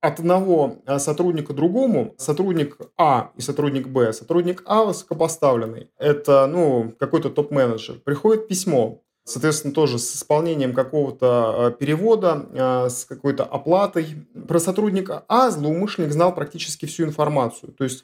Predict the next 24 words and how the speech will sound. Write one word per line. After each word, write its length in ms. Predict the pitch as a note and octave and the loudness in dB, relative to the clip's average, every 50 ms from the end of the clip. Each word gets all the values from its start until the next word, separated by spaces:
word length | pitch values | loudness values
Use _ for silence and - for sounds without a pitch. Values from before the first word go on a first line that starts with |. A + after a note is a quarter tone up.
| _ | _
что, 500 | - - - - - G#3+ A3+ A3+ A3 G3+ | -8 -8 -4 2 4 6 6 6 6 4
когда 520 | - - _ D3+ C#3+ C#3+ C3 C3+ F#3+ G#3 G3+ | 0 0 _ 0 2 2 2 4 4 4 4
должно 360 | F3 F3+ E3+ E3 D#3+ F3 E3+ | 4 4 2 2 2 0 -2
быть 220 | D#3+ D#3 D3+ - | -2 -2 -4 -4
оплачено. 760 | E3 D3+ D#3+ E3 D#3+ D#3 D3+ D3+ - - C#3+ C3+ C3 B2+ B2+ - _ _ | -4 -2 0 2 2 2 2 0 -2 -4 -2 -2 -2 -2 -6 -10 _ _
И 220 | - E3 F3 F3+ F3+ | -4 -2 0 2 2
этот 280 | D#3 F3 F3 F3 D3+ | 2 2 0 0 0
договор, 480 | C#3 E3 D#3+ F3 F#3 G#3 C4 C#4 B3+ A#3+ | -2 2 4 4 4 4 4 2 0 0
который 420 | - C#3+ C#3+ C#3+ D#3+ D#3 D3 C#3 | 0 -2 0 2 2 4 4 4
вот 260 | C#3 C3+ C3+ B2+ - - | 2 2 -2 -4 -6 -8
нужно 360 | - C3 D3 D3+ D3 C#3+ C3+ | -2 0 2 2 2 2 0
было 220 | B2+ C#3 C#3 C3 B2+ | 2 2 2 2 0
оплатить, 640 | B2 - C#3 C#3 C#3+ - - A#2+ G#2+ - - - _ _ _ - | 0 0 -2 -2 -2 -4 -8 -12 -12 -14 -16 -18 _ _ _ -12
соответственно, 440 | - - A#2+ B2 C3 B2 B2+ A#2+ | -10 -8 -6 -6 -6 -6 -4 -2
который 300 | C3 C3 B2+ D3 B2+ B2+ | -2 0 2 2 0 0
пришел 340 | B2+ - C#3+ D3 - D3+ C3 | -2 -4 -6 -2 0 0 0
сотруднику 560 | A#2+ - B2+ - D3 C3+ B2+ B2 A#2+ - - | 0 -2 -4 -2 -2 -2 -2 -4 -6 -6 -6
Б, 360 | C#3 C#3 C#3 C3 A2+ - - - _ _ | -2 2 2 2 2 2 -2 -10 _ _
в 100 | - D3+ | -2 2
нем 160 | F#3 B3 B3 G#3 | 4 4 4 4
было 120 | F#3 F3 | 4 2
просто 320 | E3+ F3+ G#3 G#3+ G#3+ - | 2 2 2 0 0 -2
подделаны 640 | D3+ - - E3+ E3 D#3+ D#3+ F#3+ A3 G#3+ G3 F#3 E3 | -8 -2 0 0 0 2 2 2 4 4 4 2 2
реквизиты. 760 | E3+ F3 - F3 F3+ E3+ E3+ F3 D#3+ B2+ A#2+ A2 G#2 - - | 0 0 0 -2 -2 -2 -2 -4 -4 -4 -4 -4 -6 -6 -8